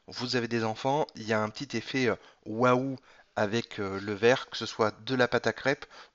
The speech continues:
ou de la pâte à tartiner. Donc les ingrédients pour la pâte à crêpes. Quatre gros œufs ou cinq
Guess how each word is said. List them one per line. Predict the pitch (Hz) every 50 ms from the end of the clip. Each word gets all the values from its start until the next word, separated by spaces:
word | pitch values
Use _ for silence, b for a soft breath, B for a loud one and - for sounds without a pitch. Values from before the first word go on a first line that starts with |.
| _ _
ou | 151 156 156 - -
de | - 113 117
la | 113 117
pâte | - 117 117 - 123
à | 110
tartiner. | - 117 - - - 107 98 87 - _ _ _ _ _ _
Donc | - 123 113 - - -
les | 165 180 175
ingrédients | 175 165 147 139 139 131 156 180 185 - - _
pour | - 147 135
la | 139 131
pâte | - - 143 -
à | 123 110
crêpes. | - - - 92 - - - B B B B B B B _
Quatre | - 185 190 - - - - - - -
gros | - - 113 117 139 151 147 120 127
œufs | 135 143 147 - _ _ _
ou | - 92 - -
cinq | - - - 127 120 - -